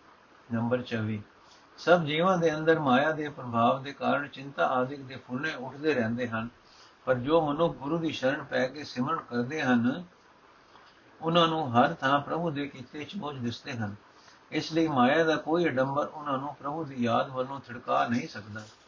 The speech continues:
ਪੰ-, ਪੰਜੀ, ਪੰ-, ਪੱਚੀ ਨੰਬਰ, ਜੋ ਮਨੁੱਖ ਗੁਰੂ ਦਾ ਉਪਦੇਸ਼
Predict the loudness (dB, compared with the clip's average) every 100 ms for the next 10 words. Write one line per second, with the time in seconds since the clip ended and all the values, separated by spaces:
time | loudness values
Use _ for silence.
0 | -20 _ -20 -20 -20 -20 -20 _ -4 -4
1 | -4 -6 -6 -4 -4 -6 -6 -6 -8 _
2 | -10 -6 -2 0 2 0 -4 -10 -20 -20
3 | -20 -20 -20 _ -8 0 4 4 4 2
4 | 0 -2 0 2 4 2 0 -2 -2 -4